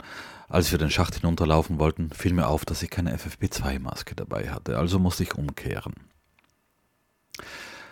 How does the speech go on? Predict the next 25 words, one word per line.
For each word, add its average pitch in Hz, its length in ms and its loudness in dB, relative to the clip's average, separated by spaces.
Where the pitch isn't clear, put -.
Zwar 120 180 10
habe 123 160 10
ich 95 80 4
nicht 117 120 4
so 98 80 2
sehr 95 160 6
Angst 101 220 2
davor, - 240 2
mich 73 180 0
anzustecken, - 680 -2
ich - 100 -8
finde 87 200 -2
es, 71 320 -4
ich 95 120 -4
finde 90 160 0
es - 100 0
aber 67 160 0
dennoch 80 240 0
seltsam, - 400 -2
antisozial 69 680 -2
ohne 71 240 -4
Maske - 480 -4
in 73 360 0
ein-, 76 420 -2
in 82 200 0